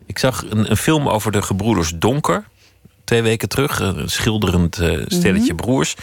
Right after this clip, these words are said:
Speaker 2: Mhm.
Speaker 1: Opgenomen in de jaren negentig met van die camera's had je dan, waar je dan
Speaker 2: Ja.
Speaker 1: zo'n cassettetje in deed.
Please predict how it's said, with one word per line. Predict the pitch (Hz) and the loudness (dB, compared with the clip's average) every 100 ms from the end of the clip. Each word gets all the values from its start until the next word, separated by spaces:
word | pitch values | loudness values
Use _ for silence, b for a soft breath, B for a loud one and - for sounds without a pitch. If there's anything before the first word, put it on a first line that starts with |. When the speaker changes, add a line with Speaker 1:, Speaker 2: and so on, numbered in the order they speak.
| B | B
Speaker 2:
Mhm. | 202 180 220 349 - _ _ | -2 0 0 0 -6 _ _
Speaker 1:
Opgenomen | - - 110 92 90 | -2 2 2 2 0
in | 67 | 0
de | 92 | 2
jaren | 95 85 90 | 2 0 0
negentig | 98 95 - | 0 0 -4
met | 92 85 | -2 -2
van | - 85 | 0 -2
die | 76 | -2
camera's | - 90 117 127 127 | -4 -2 -2 -2 0
had | - 117 | -2 -2
je | 104 | 0
dan, | 113 117 | 0 0
waar | 85 | 0
je | |
dan | - | 2
Speaker 2:
Ja. | 214 | 2
Speaker 1:
zo'n | 180 | 0
cassettetje | 87 - 117 113 - | -2 -2 -2 -4 -4
in | - 110 | 0 2
deed. | 104 110 | 2 0